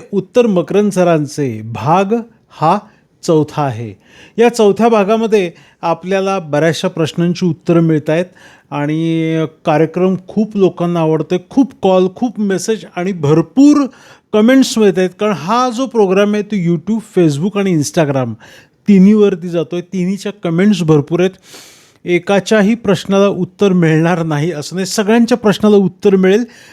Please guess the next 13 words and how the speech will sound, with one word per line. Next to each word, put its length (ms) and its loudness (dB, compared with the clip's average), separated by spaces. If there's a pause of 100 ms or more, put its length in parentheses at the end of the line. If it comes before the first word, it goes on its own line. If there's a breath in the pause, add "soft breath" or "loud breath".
(220 loud breath)
अ, 200 -4
स-, 160 -10
कारण 360 0 (140)
आपल्याला 560 2 (120)
एकतर 320 0
दहा 300 -2
ते 140 -2
बारा 300 2
मिनिटामध्ये 500 -2
हा 40 0
प्रोग्राम 400 -2
करायचा 360 -2
आहे 100 0